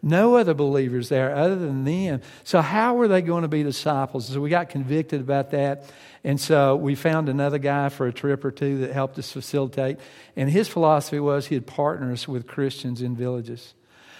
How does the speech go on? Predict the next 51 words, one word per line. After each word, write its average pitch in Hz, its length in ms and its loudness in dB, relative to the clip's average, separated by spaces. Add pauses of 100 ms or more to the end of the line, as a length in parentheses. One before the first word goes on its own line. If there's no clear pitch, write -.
(140)
that 156 300 4
a 156 80 0
pastor 156 640 0
that 135 120 -2
was 131 160 -4
already 127 300 2
there, 127 260 -2
or 139 100 2
a - 20 2
pastor 170 460 -2
that 156 180 0
wanted 147 480 -2
to 131 80 -2
have 131 180 -2
a 123 60 -4
church 135 420 -4
in 127 80 -4
this 123 160 -4
village. 127 460 -4 (360)
And 143 120 -2
so 156 160 0
we 170 120 4
began 165 300 2
to 156 80 0
partner 147 580 -2
with 131 200 -2
these 135 240 -2
other 131 200 0
pastors 135 640 -6
and 123 140 -6
help 139 280 -6
them 127 140 -8
in 127 120 -6
the 123 80 -6
work 131 320 -4
of 127 60 -12
the 117 60 -8
ministry, 127 520 -6 (280)
so 165 260 4
that 165 140 2
when 151 180 0
these 147 200 -2
people 180 340 -2
would 127 140 -4
come 147 240 -4
to 117 80 -6
Christ, 160 480 -2
they'd 131 160 -6
have 131 220 -6
follow-up 135 460 -4
discipleship. - 680 -16